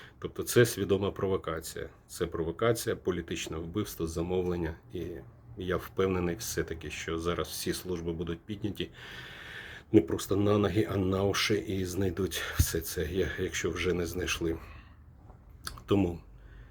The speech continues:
я, ми сумуємо за Іриною Фаріон, ми сумуємо за те, що це сталося. Ми кажемо всім українцям, що це недопустимо, ми кажемо всьому світу, що це недоп-, недопустимо. Ми кажемо, що ми знайдемо.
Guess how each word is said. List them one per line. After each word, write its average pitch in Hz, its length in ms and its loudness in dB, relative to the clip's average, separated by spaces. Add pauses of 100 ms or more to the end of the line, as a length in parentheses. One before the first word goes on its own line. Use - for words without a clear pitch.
(420)
я, 87 440 2
ми 92 140 -2
сумуємо 90 500 4
за 87 220 0
Іриною 90 380 0
Фаріон, 101 520 0 (140)
ми 85 140 0
сумуємо 90 460 2
за 85 140 2
те, 85 140 -4
що - 200 -6
це 85 180 -8
сталося. - 560 -2 (640)
Ми 90 480 4 (180)
кажемо 87 380 2
всім 90 280 -2
українцям, 90 600 0
що - 220 -4
це 90 340 -2
недопустимо, 98 760 0
ми 90 100 -2
кажемо 90 300 0
всьому 85 300 -4
світу, 92 360 -2
що - 180 -6
це - 140 -10
недоп-, 95 360 -4
недопустимо. 95 840 -2
Ми 87 120 -4
кажемо, 90 340 -2
що - 160 -2
ми 87 100 0
знайдемо. 87 560 0